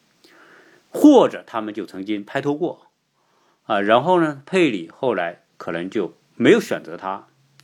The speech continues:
而最后选择了蒋凯文，那导致潘晴轩心生妒忌啊，最后呢，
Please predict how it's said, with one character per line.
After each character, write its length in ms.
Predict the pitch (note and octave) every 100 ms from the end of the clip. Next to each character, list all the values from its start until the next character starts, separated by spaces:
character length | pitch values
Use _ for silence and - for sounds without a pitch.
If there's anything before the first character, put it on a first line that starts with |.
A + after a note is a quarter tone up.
| _ _ _
而 300 | - G#2+ A#2 - _
最 160 | F3
后 140 | C#3+ A#2+
选 380 | - A2 E2+ E2
择 200 | F#2+ A2
了 240 | G2+ - _ _ _ -
蒋 240 | F#2 G#2+
凯 220 | - F2+
文， 240 | D#2+ D#2+ D2+ _ _ _ _ _
那 160 | - C3
导 380 | - B2 E2+ F2
致 320 | - C3 - _ -
潘 320 | - A2 A2
晴 240 | - F2+
轩 360 | F2 G2 F2+ - _ _ _ _ _
心 360 | - - D#3 D3
生 340 | C3+ C3 C3
妒 260 | B2+ G3 A2
忌 220 | - - _ _ _ -
啊， 120 | - _
最 220 | - B2
后 220 | B2 G#2
呢， 200 | F2+ F2+